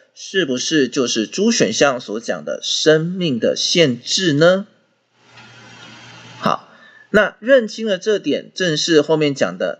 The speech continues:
坦然面对这个死亡。好，那后面才的后面，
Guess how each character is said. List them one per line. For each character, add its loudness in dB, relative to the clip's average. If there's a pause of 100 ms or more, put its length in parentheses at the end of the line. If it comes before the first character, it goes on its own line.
坦 -6
然 -10
面 -2
对 2
这 -6
个 -4
死 -12
亡。 0 (520)
好， 2 (480)
那 0 (160)
后 4
面 2
才 -2
的 2
后 -2
面， -4